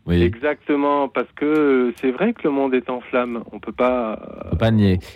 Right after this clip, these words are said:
Speaker 2: on peut pas
Speaker 1: Alexis,
Speaker 2: le nier.
Speaker 1: est-ce que vous
Speaker 2: Voilà.
Speaker 1: aimeriez poser une question à un de nos deux jeunes ou, ou simplement transmettre un petit message
Speaker 2: Oui,
Speaker 1: ou,
Speaker 2: je,
Speaker 1: ou un
Speaker 2: je veux
Speaker 1: conseil ?
Speaker 2: bien demander à ceux qui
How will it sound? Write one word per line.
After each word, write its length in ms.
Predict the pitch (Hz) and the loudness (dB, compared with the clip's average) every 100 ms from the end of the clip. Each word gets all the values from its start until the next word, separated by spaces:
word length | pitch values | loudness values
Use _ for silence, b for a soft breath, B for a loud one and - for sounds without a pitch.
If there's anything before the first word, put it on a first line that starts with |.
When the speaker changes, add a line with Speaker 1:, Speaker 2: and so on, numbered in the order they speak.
| - | -4
Speaker 2:
on 60 | |
peut 40 | 120 | 2
pas 60 | |
Speaker 1:
Alexis, 320 | 123 139 214 180 | 4 4 4 2
Speaker 2:
le 60 | |
nier. 260 | 156 139 127 117 | 2 -2 0 0
Speaker 1:
est-ce 180 | 117 | -2
que 100 | - | 2
vous 60 | 143 | 4
Speaker 2:
Voilà. 180 | 139 135 | 6 4
Speaker 1:
aimeriez 320 | 143 139 151 | 4 4 2
poser 280 | 147 131 131 | 2 0 2
une 100 | 131 | 0
question 360 | 123 113 - 135 | -2 -2 0 2
à 40 | |
un 120 | 123 | 4
de 140 | 117 107 | 4 4
nos 180 | 117 | 4
deux 240 | 104 107 110 | 2 4 4
jeunes 500 | 104 113 123 151 147 | 4 2 2 0 0
ou, 420 | 107 104 101 98 | 0 2 2 2
ou 280 | 98 98 101 | 0 0 -2
simplement 520 | 95 107 98 95 110 | -2 -2 0 0 0
transmettre 460 | 117 90 85 104 101 | 0 -2 -2 -4 -2
un 80 | 87 | -4
petit 180 | 78 95 | -2 0
message 680 | 82 - 71 71 87 92 80 | 0 -2 -2 0 0 0 -2
Speaker 2:
Oui, 400 | 76 78 71 - - | 0 0 0 -4 -8
Speaker 1:
ou, 40 | |
Speaker 2:
je, 180 | - 82 | -4 -2
Speaker 1:
ou 20 | |
un 60 | 78 | -2
Speaker 2:
je 60 | |
veux 80 | - 82 | 0 0
Speaker 1:
conseil ? 140 | 131 | 2
Speaker 2:
bien 140 | 208 262 | 0 2
demander 440 | 208 165 165 208 | 0 2 2 2
à 120 | 180 - | 2 0
ceux 60 | 143 | -10
qui 160 | - | -10